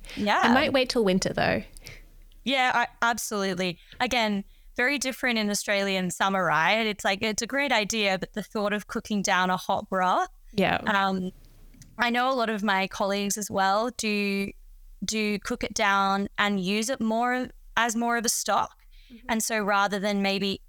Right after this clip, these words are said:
Speaker 1: consuming it all once it's ready, they freeze it in, like, little ice cube trays.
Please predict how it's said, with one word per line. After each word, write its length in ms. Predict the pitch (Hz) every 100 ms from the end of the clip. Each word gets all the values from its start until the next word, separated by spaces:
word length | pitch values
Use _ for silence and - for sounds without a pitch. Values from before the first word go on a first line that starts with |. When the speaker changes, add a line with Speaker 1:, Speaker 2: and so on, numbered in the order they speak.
| -
Speaker 1:
consuming 540 | - 214 - 208 202
it 100 | 190 -
all 600 | 185 185 185 180 190 254 - - - - - -
once 360 | 208 196 190 -
it's 160 | - 208
ready, 520 | 196 185 170 277 - - - -
they 340 | 208 196 190
freeze 500 | 190 - 214 220 214
it 160 | 233 226
in, 160 | 208 196
like, 240 | 190 -
little 180 | 196 185
ice 260 | - 202 -
cube 240 | - 262
trays. 640 | - - 277 440 539 -